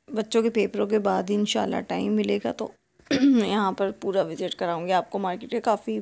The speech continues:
पूरी मार्केट है, सब कुछ ही मिलता है, ज़रूरत की हर चीज़, हर सामान मिल जाता है, छोटे से छोटी और बड़े से बड़ी हर चीज़ मिल जाती है यहाँ पर। तो मैं यहाँ से भी ले लेती हूँ। तो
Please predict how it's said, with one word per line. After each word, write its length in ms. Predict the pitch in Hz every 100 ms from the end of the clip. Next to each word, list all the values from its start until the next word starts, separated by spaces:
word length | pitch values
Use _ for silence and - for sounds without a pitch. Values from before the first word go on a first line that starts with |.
| -
पूरी 240 | - 220 233
मार्केट 440 | 214 202 226 220
है, 100 | 214
सब 300 | 214 220 208
कुछ 200 | 220 214
ही 60 | 220
मिलता 340 | 214 196 202
है, 120 | 208 - - - - - - _
ज़रूरत 300 | 220 208 214
की 120 | - 233
हर 340 | 214 214 208
चीज़, 380 | - 220 220 226
हर 100 | 208
सामान 360 | 208 202 190 202
मिल 220 | 190 196
जाता 300 | 202 180 190
है, 240 | 180 180
छोटे 280 | 185 202 202
से 100 | 202
छोटी 320 | 202 190 202
और 60 | 202
बड़े 220 | 196 175
से 100 | 214
बड़ी 280 | 190 - - - _ - - - - -
हर 120 | 214
चीज़ 240 | 214 208
मिल 200 | 208 202
जाती 320 | 190 165 175 175
है 80 |
यहाँ 300 | 185 214 208
पर। 220 | 190 - 208 _ - - - _ _ -
तो 180 | 202 208
मैं 140 | 214
यहाँ 220 | 208 196
से 140 | 202 196
भी 120 | 214
ले 180 | 208 196
लेती 280 | 190 185 208
हूँ। 300 | 208 208 202
तो 140 | 196